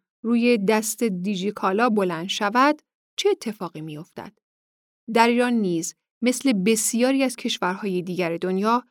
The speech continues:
کسب و کارهای ملی یا در درون غول‌ها ادغام می‌شوند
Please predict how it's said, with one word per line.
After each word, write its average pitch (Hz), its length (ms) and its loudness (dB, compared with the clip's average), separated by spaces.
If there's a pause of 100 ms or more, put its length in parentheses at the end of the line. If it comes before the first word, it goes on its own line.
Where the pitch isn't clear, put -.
(200)
کسب 214 300 -4
و 214 40 0
کارهای 214 560 -2
ملی 202 720 0 (260)
یا 226 220 2
در 180 220 0
درون 175 400 -2
غول‌ها 190 680 -4
ادغام 226 460 -2
می‌شوند 180 760 -4